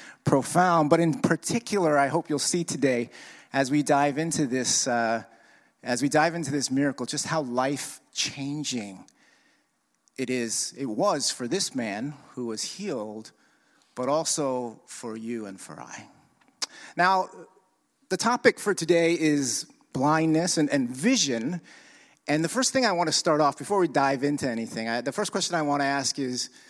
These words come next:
what is, who would s-, what is the most important sense? Uh, who would say vision? Just go ahead and raise your hand.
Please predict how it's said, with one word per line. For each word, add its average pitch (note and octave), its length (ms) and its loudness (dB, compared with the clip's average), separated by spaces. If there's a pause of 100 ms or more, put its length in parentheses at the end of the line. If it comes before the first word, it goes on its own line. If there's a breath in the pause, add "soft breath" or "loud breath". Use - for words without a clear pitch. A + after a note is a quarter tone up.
(420 loud breath)
what F3+ 360 -2 (120)
is, E3+ 440 -2 (880)
who F4 200 4
would B3 120 2
s-, - 220 -2
what A#3 300 0
is B3+ 260 -2 (260)
the F3 460 -2
most D#3+ 520 0
important C#3+ 640 0
sense? - 720 -6 (1200 soft breath)
Uh, B2 120 -4
who B3+ 240 2
would C#4 120 0
say F3 480 2
vision? A2+ 560 -2
Just A#2+ 180 -6
go C#3+ 80 -4
ahead B2 80 -2
and G#2+ 60 -6
raise G#2+ 160 -2
your F#2+ 100 -10
hand. - 220 -16